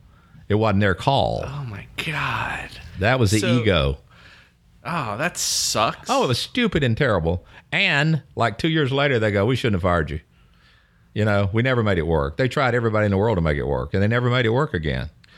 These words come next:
Speaker 2: Do you think there would, they would ever bring your character back in the reincarnation of the show?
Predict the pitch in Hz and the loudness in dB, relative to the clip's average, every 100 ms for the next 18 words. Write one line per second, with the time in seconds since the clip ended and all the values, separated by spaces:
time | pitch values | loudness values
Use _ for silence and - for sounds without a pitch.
0 | - - 139 143 151 147 139 - 131 127 | -20 -6 -2 -2 0 -2 -2 -2 0 0
1 | 123 98 127 127 135 120 120 117 120 123 | -2 -4 -4 -2 0 0 -2 -4 -4 -4
2 | 120 113 131 117 - 117 117 - 120 117 | -4 -4 -2 -2 -2 -2 -2 -2 -4 -4
3 | 113 - 123 123 117 127 117 110 110 165 | -6 -8 -4 -4 -2 0 0 -2 -4 -6
4 | 175 185 220 277 | -6 -6 -6 -6